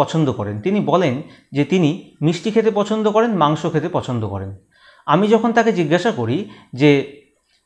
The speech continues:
তার শরীরে বেশি গরম লাগে না শীত বেশি, সে বিষয়েও কিন্তু তিনি সেভাবে কিছু বলতে পারেননি, যে এমন বিষয় নয় যে প্রচণ্ড তার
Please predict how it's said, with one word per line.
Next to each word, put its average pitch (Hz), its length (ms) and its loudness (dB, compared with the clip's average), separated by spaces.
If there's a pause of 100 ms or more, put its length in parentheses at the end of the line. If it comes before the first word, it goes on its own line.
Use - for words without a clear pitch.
(120)
তার 165 220 2
শরীরে 185 280 2 (680)
বেশি 160 220 -2 (120)
গরম 170 300 2
লাগে 220 240 2
না 214 60 0 (600)
শীত 226 280 -2 (120)
বেশি, 170 240 0 (400)
সে 226 100 2 (100)
বিষয়েও 220 320 4
কিন্তু 180 260 -2
তিনি 202 120 0 (100)
সেভাবে 175 360 2
কিছু - 140 -8 (100)
বলতে 127 240 -2
পারেননি, 110 340 -4 (460)
যে 147 160 2 (340)
এমন 214 160 2 (320)
বিষয় 190 340 2
নয় 165 180 4
যে 165 120 0
প্রচণ্ড 165 300 0 (100)
তার 156 120 4